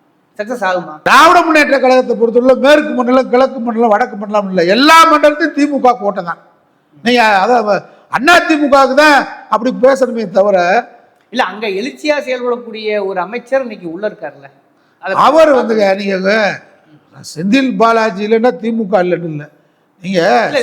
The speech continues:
Speaker 1: இருந்தாலும் அவர்
Speaker 2: சேலம்
Speaker 1: பெரிய
Speaker 2: வீரபாண்டி ஆறுமுகம்
Speaker 1: பெரிய பங்களிப்பு செய்திருந்தாரு.
Speaker 2: நீங்க அங்க பெரிய ஜாமாவெல்லாம் திராவிட முன்னேற்ற கழகத்துல இருக்காங்க. நீங்க அஞ்சு மாநிலத்துக்கு முதலமைச்சரா ஆளக்கூடிய செல்வ கணபதி போன்றவர்கள்,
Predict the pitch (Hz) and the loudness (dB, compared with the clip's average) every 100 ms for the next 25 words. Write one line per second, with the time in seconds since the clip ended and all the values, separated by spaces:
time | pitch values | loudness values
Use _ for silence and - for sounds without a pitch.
0 | 208 254 311 330 294 240 320 339 311 277 | -6 -6 -2 0 2 4 6 6 4 4
1 | 330 320 294 294 254 226 269 294 254 254 | 4 4 4 4 4 4 4 4 2 4
2 | 285 262 262 - 269 269 320 240 233 208 | 4 2 -2 -8 -8 -8 -8 -8 -8 -8
3 | 185 156 143 165 185 208 190 233 175 247 | -8 -10 -12 -8 -4 -4 -4 -10 -8 -6
4 | 339 320 262 185 - _ 123 202 294 349 | 0 0 0 -4 -10 _ 0 4 4 6
5 | 330 311 311 330 277 294 302 285 262 254 | 6 6 6 4 4 4 6 4 2 0
6 | 247 233 233 214 214 208 185 151 165 226 | 0 -2 -2 -2 -4 -2 -4 -4 -4 -4
7 | - - _ _ _ _ _ _ 185 220 | -6 -14 _ _ _ _ _ _ -4 2
8 | 220 233 202 277 285 247 247 320 302 294 | 4 4 2 0 0 4 4 4 2 -2
9 | 262 269 262 220 - - - _ 170 240 | -2 4 4 4 -2 -16 -20 _ -4 2
10 | 330 339 330 302 277 240 233 269 214 247 | 4 4 2 4 4 6 4 2 0 0
11 | 240 233 254 311 320 269 262 240 233 190 | 0 2 2 4 4 2 0 -2 -2 -2
12 | 226 214 190 180 240 | -2 0 -2 0 -2